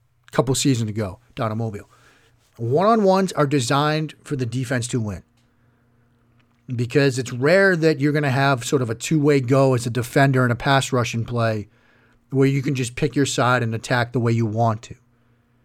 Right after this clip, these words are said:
And so you are really seeing offensive linemen with the deck stacked against them. If you see a stalemate in a one-on-one pass rushing rep down in Mobile, that's a win for the O L. If you see a definite win for the O L,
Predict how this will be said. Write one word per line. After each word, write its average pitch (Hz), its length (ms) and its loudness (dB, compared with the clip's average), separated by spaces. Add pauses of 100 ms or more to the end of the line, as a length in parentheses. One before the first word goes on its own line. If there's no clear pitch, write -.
(440)
And 123 180 -2
so 120 600 0
you 127 600 -2
are 117 220 0
really 143 800 0 (580)
seeing 147 320 -2
offensive 127 380 0
linemen 120 340 0
with 110 100 -6
the 113 120 -6
deck 120 380 -2
stacked 120 420 -2
against 120 380 -2
them. 101 120 -6 (300)
If - 180 -6
you 185 100 8
see 185 260 0
a 123 60 -2
stalemate 202 840 0 (300)
in 131 100 2
a 127 60 4
one-on-one 139 480 4
pass 139 280 0
rushing 151 260 -4
rep 143 180 -2
down 147 140 -2
in 139 60 -2
Mobile, 151 360 0 (240)
that's 151 240 -2
a 160 40 4
win 143 260 2
for 135 120 0
the 123 160 4
O 113 160 2
L. 95 220 -6 (580)
If - 160 -2
you 165 80 4
see 175 200 2
a 156 40 4
definite 156 400 0
win 160 220 0
for 160 100 -6
the 156 140 4
O 151 240 6
L, 196 300 4